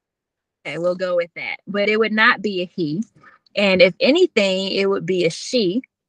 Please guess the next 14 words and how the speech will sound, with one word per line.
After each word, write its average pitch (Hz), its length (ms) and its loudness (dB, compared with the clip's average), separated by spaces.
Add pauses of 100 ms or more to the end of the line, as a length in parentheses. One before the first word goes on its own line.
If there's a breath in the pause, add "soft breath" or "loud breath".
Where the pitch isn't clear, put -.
(120)
because 185 760 2
even 269 340 0
in 233 280 0
human 233 380 2
language, 202 560 0 (380 soft breath)
you 220 220 -2
can't 302 380 -4
have 202 520 0
so 202 300 -4
many 214 220 -6
words 165 520 -2
if 165 180 -8
you 175 100 -12
took 185 280 -2